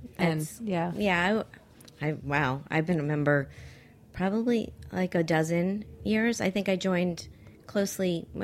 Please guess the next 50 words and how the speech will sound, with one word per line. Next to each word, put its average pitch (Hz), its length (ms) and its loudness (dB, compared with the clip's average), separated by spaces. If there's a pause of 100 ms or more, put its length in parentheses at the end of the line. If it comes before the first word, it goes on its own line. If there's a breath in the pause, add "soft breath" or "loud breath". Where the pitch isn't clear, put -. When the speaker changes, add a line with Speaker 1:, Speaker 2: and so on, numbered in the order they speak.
(120)
Speaker 2:
mean, 208 160 4
maybe 254 220 2
even 175 180 0
longer 175 300 2
when 160 120 2
I 160 60 4
moved 165 220 2
to 151 80 -2
New 147 80 0
York. 170 460 -2
So, 151 360 -4 (800 loud breath)
and 196 140 0
why 185 160 4
did 175 160 -4
you 175 100 -4
join? 151 400 -2 (460 loud breath)
Speaker 1:
Well, 269 200 8
I'd 240 140 6
always 302 340 4
thought 220 240 6
it 220 40 6
was 208 140 2
interesting. 208 420 0
I 208 60 6
never, 233 280 4 (200)
I 202 160 0
never 226 220 2
thought 180 400 2
that 190 100 2
I 165 80 4
would 156 180 2
be 160 140 2
in 175 100 4
the 175 80 2
position 156 600 -2 (280)
to - 140 -12
be 139 160 0
a 165 40 2
member, 196 520 0 (100)
let 180 160 6
alone 196 300 4
president. 143 500 0
And 147 80 2
I 147 60 4
have 160 160 2
to 170 80 0
say, 143 300 0 (120)
Speaker 2:
<laughs> - 400 -2
Speaker 1:
I've 160 80 2
had 165 180 2